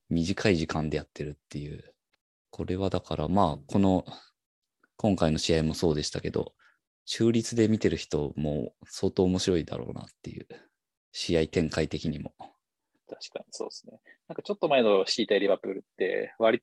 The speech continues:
Speaker 2: と両チームともこう構えて、ポジション取って、
Speaker 1: うん。
Speaker 2: ゼロ一とかゼロゼロで終わるみたいなのが多かっ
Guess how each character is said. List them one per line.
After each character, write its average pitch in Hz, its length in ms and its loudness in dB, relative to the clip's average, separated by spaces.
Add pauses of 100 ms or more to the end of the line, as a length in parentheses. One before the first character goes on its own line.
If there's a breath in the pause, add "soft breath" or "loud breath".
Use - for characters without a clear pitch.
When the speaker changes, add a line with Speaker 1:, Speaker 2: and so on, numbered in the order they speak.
Speaker 2:
と 127 460 6 (100)
両 127 160 4
チ - 200 0
ー 107 40 0
ム 92 60 -8
と - 100 -16
も 87 160 -14
こ 113 140 -2
う - 40 -16
構 113 280 2
え - 100 -2 (140)
て、 95 340 -4 (220)
ポ 104 100 -2
ジ 95 140 -8
シ 107 60 -4
ョ 101 40 -2
ン 95 40 -10
取 95 240 2
っ - 60 -8
て、 95 200 -2
Speaker 1:
う 101 40 -6
ん。 - 40 -8
Speaker 2:
ゼ 110 100 6
ロ 107 140 8
一 - 160 0
と 113 80 4
か 98 100 0
ゼ 104 140 4
ロ 101 80 4
ゼ 101 100 2
ロ 101 60 2
で 101 80 2
終 95 80 4
わ 98 80 6
る 98 80 -2
み 85 60 -14
た - 100 -4
い - 160 -10
な - 200 -6
の 107 80 -4
が 98 100 6
多 113 100 8
か - 80 4
っ - 20 -12